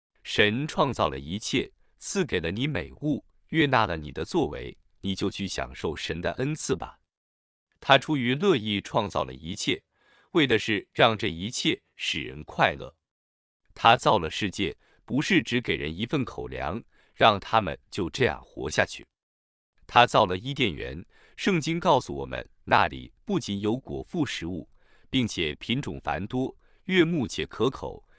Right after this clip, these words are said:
让人吃了快乐，那是一个充满丰富与喜乐之地。他告诉我们的第一个父母，“园里的各样果子你们都可以尽情享用，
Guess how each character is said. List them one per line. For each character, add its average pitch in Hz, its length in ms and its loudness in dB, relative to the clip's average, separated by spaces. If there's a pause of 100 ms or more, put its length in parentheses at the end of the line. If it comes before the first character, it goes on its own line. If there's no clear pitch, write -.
(100)
让 151 180 10
人 107 200 2
吃 - 180 -4
了 160 120 4
快 127 300 0
乐， 69 200 -8 (380)
那 127 180 10
是 110 140 -2
一 98 120 0
个 - 300 -2
充 180 240 -4
满 90 240 -2
丰 151 260 -4
富 90 280 -8 (100)
与 90 220 -6
喜 - 260 -6
乐 92 180 -2
之 - 160 -6
地。 85 220 -8 (800)
他 143 140 4
告 147 240 6
诉 110 140 -4
我 80 100 0
们 85 120 -6
的 101 140 2
第 156 300 -4
一 160 40 -2
个 117 140 2
父 101 180 -8
母 73 320 -12 (300)
，“园 135 180 6
里 175 120 2
的 110 120 2
各 190 200 4
样 165 200 4
果 69 240 -8
子 78 340 -4
你 92 120 -6
们 78 200 -4
都 143 180 2
可 - 120 -8
以 87 140 -2
尽 101 240 -4
情 90 180 -8
享 65 240 -8
用， 78 160 -6